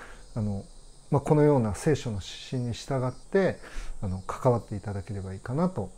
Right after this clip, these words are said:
思います。はい。えー、この番組の概要欄に、えー、私がご提供している、えー、無料の、えー、夫婦関係修復、離婚回避の動画講座のご案内が載せてあります。えー、また、すぐに助けが必要な場合は、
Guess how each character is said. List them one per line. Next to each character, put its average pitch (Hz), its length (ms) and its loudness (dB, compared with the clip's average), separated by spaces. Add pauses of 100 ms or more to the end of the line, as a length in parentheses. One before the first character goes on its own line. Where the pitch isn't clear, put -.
(100)
思 90 160 -6
い 90 60 -6
ま 107 140 -2
す。 - 280 -10 (500)
は 151 80 4
い。 - 80 4 (220)
え 139 180 6
ー、 120 40 4
こ - 120 4
の 175 100 8
番 160 280 10
組 160 240 6
の 170 240 8
概 123 240 4
要 165 160 6
欄 110 280 2
に、 131 60 4
え 147 280 2
ー、 120 80 -2
私 131 340 0
が 156 100 6
ご 147 140 4
提 156 220 2
供 160 200 4
し - 80 -6
て 160 220 2
い - 20 6
る、 165 280 6 (280)
え 120 60 0
ー、 - 20 4
無 120 160 6
料 180 260 8
の、 175 400 8
え 127 120 -2
ー、 - 0 -
夫 156 220 6
婦 - 40 -2
関 175 240 4
係 113 140 2
修 120 240 0
復、 - 400 -4
離 127 120 2
婚 175 220 2
回 190 220 6
避 143 80 0
の 110 160 2
動 143 140 6
画 185 120 6
講 202 160 8
座 175 140 6
の 110 80 2
ご 98 160 -2
案 98 100 -2
内 98 140 -4
が 98 80 -4
載 101 100 -4
せ - 120 -10
て 110 100 -10
あ 101 40 -8
り 101 80 -6
ま 131 140 0
す。 - 220 -12 (500)
え 143 60 2
ー、 - 20 6
ま 135 100 6
た、 151 140 8
す - 140 4
ぐ 233 100 10
に 160 120 10
助 135 120 2 (140)
け 175 80 6
が 143 80 6
必 - 220 -2
要 135 60 2
な 131 120 2
場 127 140 4
合 139 120 6
は、 143 280 6